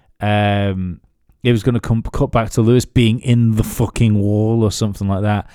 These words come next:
After what we saw for the whole race, should have been with the leader, in my humble opinion. Um, I sound like some sort of fucking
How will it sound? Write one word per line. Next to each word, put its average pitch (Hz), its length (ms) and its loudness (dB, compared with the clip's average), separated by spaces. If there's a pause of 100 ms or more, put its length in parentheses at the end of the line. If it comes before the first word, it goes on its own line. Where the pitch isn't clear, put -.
(360)
After 127 320 0
what 120 200 2
we 117 100 0
saw 110 340 2
for - 120 -8
the 98 80 0
whole 101 200 2
race, 92 460 -2 (160)
should - 240 -4
have 85 40 -6
been 92 120 -2
with 87 100 -6
the - 80 -8
leader, 85 400 -4
in 87 180 -8
my 80 280 -8 (480)
humble 92 680 -2
opinion. 80 520 -12 (840)
Um, 95 840 0 (480)
I - 40 -10
sound 90 240 -6
like - 140 -10
some 82 140 -10
sort - 200 -12
of - 60 -16 (400)
fucking 95 460 -12